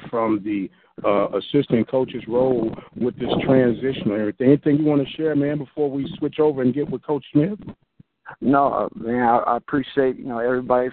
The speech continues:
Speaker 2: support, um, and, uh, you know, we're gonna continue to, you know, for P V Nation, we're gonna continue to fight and, and try to play for a high level for, for, you know, Prairie View A and M University,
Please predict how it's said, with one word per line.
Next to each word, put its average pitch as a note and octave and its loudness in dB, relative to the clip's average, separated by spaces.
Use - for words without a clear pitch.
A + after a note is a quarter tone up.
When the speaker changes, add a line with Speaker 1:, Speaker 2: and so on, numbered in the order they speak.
Speaker 2:
support, - -2
um, A2+ -10
and, A#2+ 0
uh, A2+ 0
you - -4
know, - 0
we're A#2+ 0
gonna A#2+ 0
continue B2+ 0
to, A#2 -4
you A2 -6
know, A#2 -4
for A2 -2
P B2+ 4
V B2 0
Nation, A#2+ 0
we're A2+ -4
gonna G#2+ -6
continue B2+ 4
to G#2+ -6
fight B2 2
and, A2 -10
and A#2 -6
try A#2+ 4
to B2 2
play B2 0
for A2 0
a A2 -8
high A#2+ 0
level B2 -2
for, A#2+ -4
for, A#2+ -2
you G#2 -6
know, A2+ -4
Prairie B2+ 4
View B2+ -2
A - -4
and B2 0
M B2+ 2
University, B2 -2